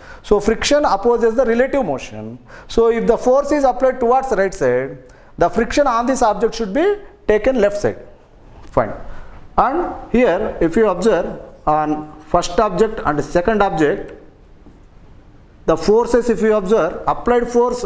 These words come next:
right side and friction force which opposes this motion is towards left side. And at the contact surface, the friction, if it is leftwards for one object,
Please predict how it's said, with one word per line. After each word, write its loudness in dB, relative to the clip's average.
right 0
side 0
and 0
friction 0
force 0
which -2
opposes 2
this 0
motion 0
is 0
towards 2
left 0
side. -6
And 2
at 2
the 2
contact 0
surface, -2
the 2
friction, 0
if 2
it 2
is 2
leftwards 2
for 0
one 2
object, -2